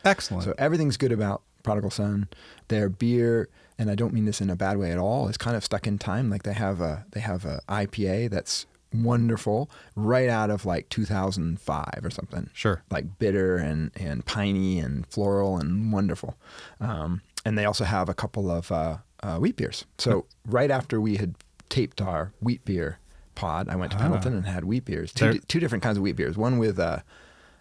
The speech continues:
Speaker 2: uh, what was it, huckleberry or something like that, and then one just a plain one.
Speaker 1: Exactly like we talked about, wheat and plain.
Speaker 2: And the wheat fields were green, and it was, it was really nice. So actually, the, now I'm gonna turn my, turn the tide on Pendleton. It was, it's a really pretty place. It's a really pretty area. So that's what I did.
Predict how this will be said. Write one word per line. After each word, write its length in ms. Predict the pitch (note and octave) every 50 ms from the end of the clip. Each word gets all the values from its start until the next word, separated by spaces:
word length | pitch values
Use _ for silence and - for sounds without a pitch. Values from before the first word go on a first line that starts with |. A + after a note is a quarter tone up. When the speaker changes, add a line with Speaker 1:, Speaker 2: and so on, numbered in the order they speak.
| _ - G2
Speaker 2:
uh, 220 | G#2+ D2+ B1 B1+
what 100 | C#2+ A#2+ D#3
was 120 | A2+ G#2+
it, 120 | - -
huckleberry 460 | - - A#2 - - - - - - -
or 40 |
something 240 | - - F#2+ - -
like 120 | - - -
that, 200 | - - - -
and 120 | - F2+
then 120 | E2+ E2 E2+
one 140 | D#2+ C2 -
just 160 | - - -
a 20 | -
plain 200 | - F2+ D#2 -
one. 140 | - F#2 - - - - - C#3
Speaker 1:
Exactly 360 | G#2+ - F2+ F2 F#2 - A#2
like 160 | G#2+ G#2 G2+
we 60 | - A#2
talked 240 | - B2+ C3+ - -
about, 200 | F2 E2+ F#2 G2+ - -
wheat 220 | A#2 G#2+ A2+ B2+ C3+
and 160 | B2+ A#2 G#2
plain. 320 | - - B2+ A2 F2+ F2 - -
Speaker 2:
And 160 | B2 A2+ G#2
the 60 | G2+
wheat 180 | G#2+ B2+ B2+ -
fields 300 | - B2+ A#2+ A2+ G#2 G2
were 60 | F2
green, 500 | F2+ F2+ A2 B2+ C3+ C3+ C#3 C#3 C3+ C3
and 160 | A2 F2 F#2 G2
it 40 |
was, 340 | A2 G#2+ G2 - - - - -
it 80 | A2
was 180 | - F#2 F#2+ G#2+
really 140 | F#2 F#2 E2+ - -
nice. 120 | - -
So 120 | - B2+
actually, 380 | A#2+ A#2+ - - - G2+ E2+ - - -
the, 140 | - - F#2+
now 140 | F#2 G2+ G2+
I'm 100 | G#2 G2
gonna 200 | F2 F2 - - - _ _ -
turn 160 | - B2 G#2 F2+
my, 180 | F2 F#2+ F#2+ - - - - - -
turn 160 | - C#3 B2
the 60 | G#2+
tide 220 | F#2 - F#2+ G2+ -
on 80 | -
Pendleton. 340 | - - F#2+ F#2+ - A2 A#2
It 60 | B2+
was, 160 | B2 G#2 F#2+ F#2 -
it's 220 | D#2 F#2+ F2+ - -
a 40 | G#2+
really 140 | G#2+ F2+
pretty 220 | E2+ - - E2 -
place. 280 | - - F#2 G2 - -
It's 100 | G2 -
a 40 | -
really 120 | G2 -
pretty 300 | - - G2+ - - -
area. 260 | - A2+ - - - - _ - - - - - - - - -
So 160 | - D3+ A#2+ -
that's 200 | - A#2+ C3 -
what 100 | - F3+
I 80 | F#3 G3
did. 220 | G3 C4 D#4+ D#3+